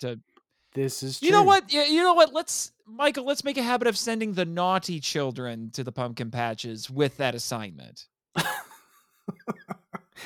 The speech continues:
Speaker 2: The
Speaker 1: It's like
Speaker 2: naughty
Speaker 1: a, a,
Speaker 2: li-
Speaker 1: a pumpkin rapper is like Halloween Krampus.
Speaker 2: The, uh, the naughty listeners with attitude have to go to the pumpkin, have to go to the rotten
Speaker 1: Yes.
Speaker 2: pumpkin patch.
Speaker 1: Yes, the good lis-, listeners with attitude get the great pumpkin with Linus,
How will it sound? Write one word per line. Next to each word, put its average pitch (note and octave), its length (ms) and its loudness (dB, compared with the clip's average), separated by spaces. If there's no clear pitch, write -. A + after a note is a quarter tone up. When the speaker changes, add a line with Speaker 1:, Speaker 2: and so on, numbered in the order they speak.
Speaker 2:
The E3 160 2
Speaker 1:
It's D#3+ 120 2
like A#3+ 160 10
Speaker 2:
naughty D#3 140 8
Speaker 1:
a, C4 40 10
a, E3+ 160 10
Speaker 2:
li- B3 60 8
Speaker 1:
a A#3 60 6
pumpkin D#4 460 2
rapper A#3 440 6
is G#3 140 2
like G3 340 2
Halloween G#3+ 560 0
Krampus. - 840 -8
Speaker 2:
The, D#3 320 2
uh, C#3+ 360 6
the D3 120 0
naughty C#3+ 460 2
listeners D3 440 0
with C#3+ 120 -2
attitude C#3 480 -2
have C#3 200 -2
to C#3 80 -4
go C3+ 120 2
to C3+ 60 -2
the B2 100 -6
pumpkin, C3 420 -4
have D3+ 220 -2
to D#3+ 80 -4
go D3+ 160 4
to D3 60 0
the D3 100 2
rotten D#3+ 260 6
Speaker 1:
Yes. C#3 120 -2
Speaker 2:
pumpkin C#3 300 -2
patch. D3 380 -6
Speaker 1:
Yes, D#3 320 4
the E3 120 0
good A#3+ 360 8
lis-, F#3+ 440 4
listeners D#3+ 340 -2
with D3+ 120 -2
attitude D3+ 380 2
get D3+ 120 -2
the D3+ 80 -6
great C3+ 300 -2
pumpkin D3+ 480 0
with B2+ 140 -6
Linus, D3+ 500 0